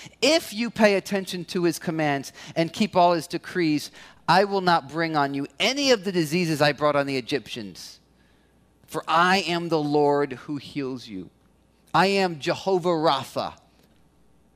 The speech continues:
Translated, "The Lord who heals you," your healer. Now, whenever God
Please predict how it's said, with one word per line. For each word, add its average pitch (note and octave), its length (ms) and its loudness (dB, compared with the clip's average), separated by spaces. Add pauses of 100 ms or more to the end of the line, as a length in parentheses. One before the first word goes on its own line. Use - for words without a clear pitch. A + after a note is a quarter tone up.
(3250)
Translated, C#3 680 0
"The B2 100 4
Lord B2+ 300 0
who B2 100 -6
heals A#2+ 420 -6
you," A2 100 -6
your G#2+ 200 -2
healer. A2 580 -2 (1700)
Now, G3 160 6
whenever C#4 300 2
God A3 420 4